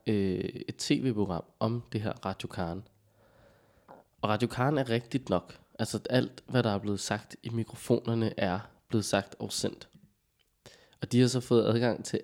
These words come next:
alt deres arkiv. Og så har de lavet dukketeater til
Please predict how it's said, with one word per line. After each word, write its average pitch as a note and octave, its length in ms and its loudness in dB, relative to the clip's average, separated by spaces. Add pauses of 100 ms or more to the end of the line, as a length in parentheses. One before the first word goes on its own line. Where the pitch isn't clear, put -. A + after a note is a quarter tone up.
alt - 260 2
deres G#2+ 180 0
arkiv. - 380 -6 (1080)
Og - 80 2
så B2 140 4
har A#2+ 80 4
de B2 140 0
lavet A2 320 4
dukketeater A#2 760 2 (1300)
til B2 420 4